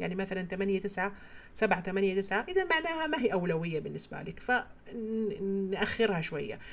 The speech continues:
شوفي لي موضوع الخضار. الخضار نبغى مثلًا خمس حصص خضار في اليوم، نبغى مثلًا، آه، ثلاثة حصص، آه، فواكه في اليوم. كيفك مع الفواكه والخضار؟ تاكليهم كل يوم؟ لا، إذا معناها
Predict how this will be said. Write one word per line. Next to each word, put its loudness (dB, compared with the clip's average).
شوفي 2
لي 6
موضوع 6
الخضار. -2
الخضار -2
نبغى -2
مثلًا -2
خمس -2
حصص -4
خضار -4
في -12
اليوم، -8
نبغى 4
مثلًا، 2
آه، 0
ثلاثة 0
حصص، -4
آه، -4
فواكه 0
في -12
اليوم. -6
كيفك 2
مع -2
الفواكه -6
والخضار؟ -6
تاكليهم 2
كل 0
يوم؟ 6
لا، 4
إذا 6
معناها 0